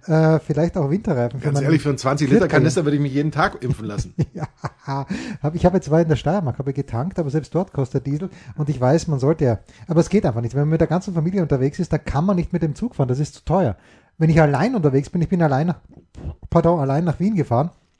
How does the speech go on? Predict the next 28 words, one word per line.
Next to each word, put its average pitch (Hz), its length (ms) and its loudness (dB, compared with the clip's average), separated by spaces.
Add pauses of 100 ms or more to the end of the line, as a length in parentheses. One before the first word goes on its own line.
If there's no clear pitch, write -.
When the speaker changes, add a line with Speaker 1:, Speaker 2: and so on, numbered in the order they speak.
(160)
Speaker 1:
das 131 140 0
ist 147 120 0
völlig 147 240 2
in 156 100 4
Ordnung 160 300 0
für 135 120 -6
vierundzwanzig 123 500 0
Euro. 120 280 -4 (480)
Aber 143 580 4 (1300)
wenn 147 220 2
das 165 100 2
die 165 80 -4
ganze 147 240 0
Familie 170 300 0
gemacht 117 360 -4
hätte, 135 240 0
dann, 143 360 -2
dann 143 140 -4
fahre 143 180 0
ich 131 80 -2
viermal 180 260 2
hin 151 140 4
und 143 100 0
her 180 100 0
mit 156 120 -2
dem 101 40 -8
Auto. 101 240 -8 (100)
Sorry. 160 340 -2